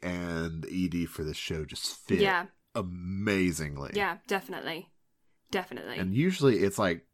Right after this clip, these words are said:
Speaker 1: usually it's one or the other. Like, one might feel a little bit out of place, but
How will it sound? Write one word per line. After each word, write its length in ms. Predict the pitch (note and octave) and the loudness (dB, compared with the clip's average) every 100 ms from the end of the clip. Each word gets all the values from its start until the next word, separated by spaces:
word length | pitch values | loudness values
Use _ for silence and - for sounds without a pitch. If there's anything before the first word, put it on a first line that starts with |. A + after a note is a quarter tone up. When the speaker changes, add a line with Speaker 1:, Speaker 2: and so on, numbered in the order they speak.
| - | -6
Speaker 1:
usually 320 | D3+ F#3 F#3 | -2 4 4
it's 120 | B2+ | 6
one 140 | C3+ B2+ | 4 4
or 40 | |
the 160 | F2 - | 2 0
other. 380 | D#2 D#2+ E2+ - | 0 0 -2 -2
Like, 320 | E2 D#2+ - | 0 0 -2
one 380 | F#2+ E2+ E2+ F2 | -4 -2 0 -2
might 280 | E2 D#2+ B1 | 0 0 0
feel 160 | F#2 E2 | -2 -2
a 40 | |
little 220 | D#2+ D#2+ | 0 -2
bit 160 | D2 D#2 | -2 -2
out 160 | - D2 | 0 0
of 100 | B1+ | -2
place, 460 | - D2 D2+ - - | -2 0 0 -4 -8
but 260 | - E2 | -6 -6